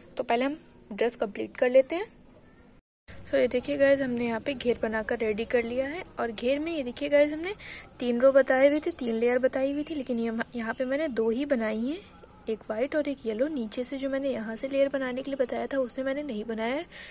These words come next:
क्योंकि मुझे घेर बहुत ज़्यादा बड़ा लग रहा था। अगर हम उसे भी बना देते तो और ज़्यादा बड़ा हो जाता घेर,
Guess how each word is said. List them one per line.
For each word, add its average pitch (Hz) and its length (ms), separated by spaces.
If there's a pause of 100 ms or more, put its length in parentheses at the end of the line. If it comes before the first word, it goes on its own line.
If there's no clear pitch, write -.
(360)
क्योंकि 294 200
मुझे 311 200
घेर 277 220
बहुत 233 180
ज़्यादा 240 240
बड़ा 220 240
लग 220 200
रहा 240 180
था। 381 180 (500)
अगर 240 200
हम 262 120
उसे 262 180
भी 262 120
बना 254 240
देते 269 240
तो - 100
और 233 200
ज़्यादा 240 240
बड़ा 240 200
हो 254 100
जाता 269 240
घेर, 330 320